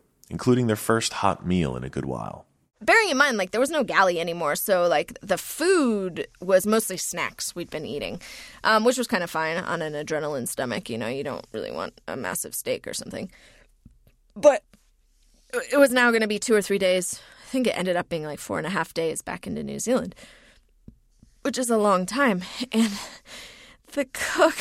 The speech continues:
Speaker 2: <laughs> was an absolute hero. They, like, there's, there's no galley. You can't get in there. Like, it, the roof might collapse on you at any moment. Like, it's, it's slowly sinking down, you know?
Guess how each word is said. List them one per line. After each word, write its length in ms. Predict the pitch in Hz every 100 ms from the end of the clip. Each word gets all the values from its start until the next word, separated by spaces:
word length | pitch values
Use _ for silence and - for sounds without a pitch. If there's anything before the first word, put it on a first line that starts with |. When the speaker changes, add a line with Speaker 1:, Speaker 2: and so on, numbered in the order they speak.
| -
Speaker 2:
<laughs> 120 | -
was 240 | 285 -
an 180 | 294 233 -
absolute 1300 | - 214 226 226 214 - 233 208 202 190 180 - -
hero. 800 | _ - - - 190 156 127 87 - - - - -
They, 320 | 214 240 247
like, 400 | 254 240 233 - _
there's, 360 | - 190 269 254
there's 200 | - 339
no 140 | 311
galley. 300 | 233 135 -
You 160 | - 214
can't 260 | 240 233 147
get 140 | 165
in 140 | 127
there. 200 | 82 -
Like, 320 | 220 190 175 -
it, 220 | 214 196
the 120 | 220
roof 280 | 214 220 -
might 240 | 196 190
collapse 400 | - 196 160 160
on 140 | 156 147
you 120 | 131
at 180 | - 156 -
any 180 | 170 151
moment. 420 | 135 101 50 -
Like, 280 | 90 71 -
it's, 200 | - -
it's 160 | 185 -
slowly 560 | - 220 226 214 185
sinking 540 | 170 - 190 165 147 143
down, 320 | 123 76 92
you 100 | 131
know? 160 | 147